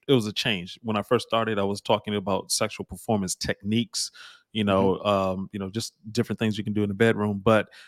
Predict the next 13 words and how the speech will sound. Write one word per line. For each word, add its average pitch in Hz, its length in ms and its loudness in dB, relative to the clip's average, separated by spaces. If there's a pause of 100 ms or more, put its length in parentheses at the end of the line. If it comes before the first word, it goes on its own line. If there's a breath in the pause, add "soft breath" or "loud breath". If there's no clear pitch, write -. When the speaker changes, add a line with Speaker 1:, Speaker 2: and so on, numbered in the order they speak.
(180 soft breath)
Speaker 1:
you 120 100 -2
know, 110 160 6
as 104 240 2
I 110 40 0
got 107 220 0
older, 117 280 4
it 104 60 2
became 110 340 0
more 107 220 2
ab-, - 220 -10 (140)
about 101 440 0
sexual 101 380 -2
health. 110 420 2